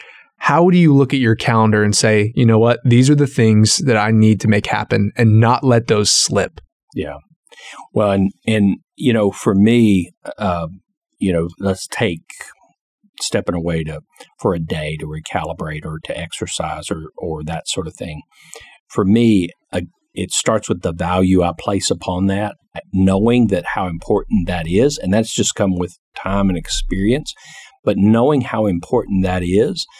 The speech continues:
Speaker 2: that if I do take the thirty minutes away and, and, and, uh, uh,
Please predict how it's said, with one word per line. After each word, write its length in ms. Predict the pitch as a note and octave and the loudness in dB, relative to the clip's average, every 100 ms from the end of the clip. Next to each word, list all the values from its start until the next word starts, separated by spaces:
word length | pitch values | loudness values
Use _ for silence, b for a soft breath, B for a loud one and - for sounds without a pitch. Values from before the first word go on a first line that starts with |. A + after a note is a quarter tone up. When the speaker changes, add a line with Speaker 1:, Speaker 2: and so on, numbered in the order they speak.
| b - | b -4
Speaker 2:
that 100 | G2+ | -2
if 120 | F#2+ | -2
I 140 | G2 | -2
do 320 | F#2+ F#2 G2+ A#2 | -4 0 2 2
take 340 | - A2 G#2+ - | 0 -2 -2 -6
the 100 | F#2+ | -12
thirty 440 | - G2+ G2 G2+ | -4 -2 0 2
minutes 500 | G2 G2+ G#2 - - | 2 2 0 -4 -6
away 540 | G2 F2 F2+ G2 G2 F#2 | -8 -6 -4 0 0 -2
and, 260 | F#2 F2+ E2+ b b b _ | -6 -6 -6 b b b _
and, 360 | - F#2+ F2+ D#2+ _ - | -4 -2 -2 -6 _ -10
and, 340 | F#2+ F2 F2 | -8 -6 -6
uh, 280 | D#2+ D#2 D2+ - _ - | -8 -10 -12 -18 _ -16
uh, 320 | - E2+ D#2 | -12 -10 -10